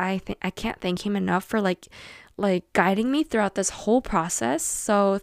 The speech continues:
thank you so much, gallery. Really love it, and I definitely would love to do it here again one day, because I think this gallery was, like, the perfect choice. Like,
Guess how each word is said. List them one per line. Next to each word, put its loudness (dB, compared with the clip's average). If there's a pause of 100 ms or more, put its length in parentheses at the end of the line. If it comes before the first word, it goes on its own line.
thank -6
you 0
so -2
much, -2
gallery. 0 (680)
Really 2
love 4
it, 2 (100)
and 0
I 0 (300)
definitely 0
would -2 (100)
love 0
to 0
do 0
it 2
here -2
again -2
one 0
day, 0
because -2
I -4
think -4
this -2
gallery 2 (340)
was, 0
like, -2
the 0
perfect 0
choice. 0
Like, 0